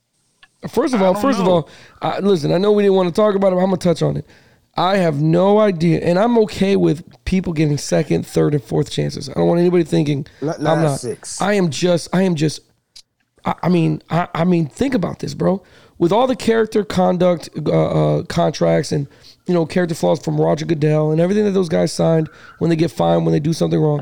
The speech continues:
Speaker 1: this man has been released by, from the N F L six times. He has been released s-, six times, and six
Speaker 3: Suspended.
Speaker 1: times now he's, or suspended.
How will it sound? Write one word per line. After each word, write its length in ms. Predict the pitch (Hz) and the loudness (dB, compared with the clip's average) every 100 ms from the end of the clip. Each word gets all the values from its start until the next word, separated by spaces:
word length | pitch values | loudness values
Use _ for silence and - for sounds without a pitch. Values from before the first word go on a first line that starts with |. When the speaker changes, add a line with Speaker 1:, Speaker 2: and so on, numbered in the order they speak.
| - _ _ - - | -6 _ _ -20 -16
Speaker 1:
this 340 | 143 165 269 - | -4 0 0 0
man 320 | 226 202 185 | 0 2 0
has 300 | 165 165 147 | 2 0 -2
been 400 | 151 160 151 151 _ _ | -2 -2 -2 -6 _ _
released 680 | - 156 156 180 226 269 - | -2 0 2 2 2 0 -4
by, 120 | 170 165 | -4 -4
from 220 | - 160 | -2 -2
the 140 | 160 | 0
N 120 | 180 | 0
F 160 | 226 - | 0 0
L 180 | 165 160 | 0 -2
six 500 | - - 226 269 - | -4 -4 -4 -4 -10
times. 580 | - 226 185 - - - - _ _ _ _ _ _ _ | -6 -2 -2 -4 -10 -16 -20 _ _ _ _ _ _ _
He 160 | - 220 | -2 0
has 140 | 208 | 0
been 160 | 170 175 | 2 2
released 440 | 165 170 226 226 | 2 2 0 -2
s-, 260 | 185 - - _ - | -8 -10 -16 _ -16
six 520 | - - - 320 - | -12 -6 -2 -2 -4
times, 440 | - 247 190 170 - - - - | -4 0 0 -2 -6 -20 -18 -6
and 160 | 165 | -6
six 280 | - - 254 | -4 -4 -4
Speaker 3:
Suspended. 320 | - 233 226 | 0 0 2
Speaker 1:
times 0 | |
now 140 | 190 175 | 2 2
he's, 280 | 180 165 | 0 -2
or 200 | - 185 | -2 -2
suspended. 500 | - - - 233 180 | -2 -6 -2 -2 -2